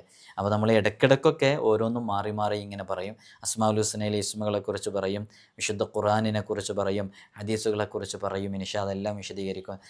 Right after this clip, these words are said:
അതിൻ്റെ ഇടയ്ക്ക് ഒരാൾ ഉസ്താദ് മോതിരത്തിനെക്കുറിച്ച്, ഉസ്താദിൻ്റെ കയ്യിലൊരു മോതിരം കാണുന്നുണ്ട്. ഒരാൾ, ഞാൻ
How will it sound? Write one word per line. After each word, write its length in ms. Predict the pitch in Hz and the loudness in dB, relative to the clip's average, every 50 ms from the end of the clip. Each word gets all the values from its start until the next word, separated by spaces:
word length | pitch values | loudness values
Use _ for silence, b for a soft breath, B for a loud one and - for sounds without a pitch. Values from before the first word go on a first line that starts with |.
| b b b | b b b
അതിൻ്റെ 240 | 107 107 123 127 131 | 0 2 4 6 6
ഇടയ്ക്ക് 300 | 120 107 123 120 - - 165 | 6 6 6 4 6 8 8
ഒരാൾ 200 | 135 127 123 120 | 10 10 8 6
ഉസ്താദ് 300 | 117 110 - - 123 127 | 4 2 2 2 2 2
മോതിരത്തിനെക്കുറിച്ച്, 1080 | 127 117 113 113 117 123 135 139 139 156 156 156 151 156 151 151 143 143 123 123 120 117 | 2 2 2 4 6 6 6 6 6 6 6 6 4 4 -2 0 2 2 2 2 2 0
ഉസ്താദിൻ്റെ 380 | 107 - - 127 127 131 139 131 | -2 0 2 2 4 4 4 4
കയ്യിലൊരു 340 | 131 123 123 127 127 127 127 | 4 6 6 6 6 4 4
മോതിരം 460 | 123 117 113 113 113 120 123 127 123 | 2 2 2 2 2 2 2 0 2
കാണുന്നുണ്ട്. 500 | 120 117 110 110 110 110 107 107 98 107 98 - - _ _ _ _ _ _ _ - | 2 2 2 2 0 -4 -4 -2 -2 -2 -4 -4 -8 _ _ _ _ _ _ _ 0
ഒരാൾ, 260 | 104 110 117 123 135 135 135 120 | 4 6 6 8 8 8 6 4
ഞാൻ 260 | 110 107 107 113 127 | 4 0 0 0 0